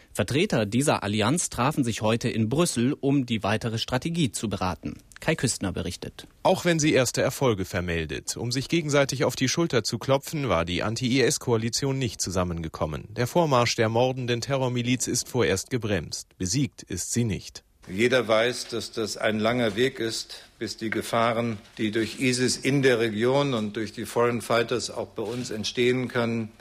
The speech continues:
Speaker 3: gebannt sind.
Speaker 2: Bilanziert der deutsche Außenminister Steinmeier, der bei dem Treffen hervorhob,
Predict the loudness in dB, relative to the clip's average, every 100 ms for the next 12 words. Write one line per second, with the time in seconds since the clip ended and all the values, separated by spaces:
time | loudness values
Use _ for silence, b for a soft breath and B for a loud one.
0 | -4 -2 2 2 0 0 -2 2 4 4
1 | 4 2 2 4 2 2 0 0 -2 -2
2 | 0 0 0 2 0 0 -2 -4 -6 -10
3 | -4 2 2 2 0 -2 0 -2 0 2
4 | 4 4 2